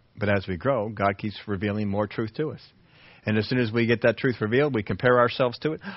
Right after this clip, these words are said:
"Ah, I can make a correction here. I'm gonna, I, I see now. I have this assumption. I have this thing. I need to get rid of that. I need to align myself with this." And we make the correction. Because whom the Lord loves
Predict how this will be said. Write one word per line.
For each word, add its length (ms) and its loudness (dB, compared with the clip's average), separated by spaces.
"Ah, 380 0
I 100 -4
can 160 0
make 160 2
a 60 0
correction 500 -2
here. 240 -6
I'm 140 0
gonna, 160 0
I, 360 0
I 40 0
see 240 -2
now. 260 -4
I 100 2
have 120 2
this 180 0
assumption. 560 -4
I 80 0
have 120 0
this 200 0
thing. 240 -14
I 120 0
need 100 4
to 80 -2
get 160 -2
rid 140 4
of 80 0
that. 160 -4
I 80 0
need 160 -2
to 60 -2
align 360 0
myself 400 -8
with 120 -12
this." 120 -14
And 100 -6
we 60 -2
make 180 -2
the 80 -6
correction. 440 -2
Because 300 -4
whom 160 0
the 80 2
Lord 200 0
loves 360 0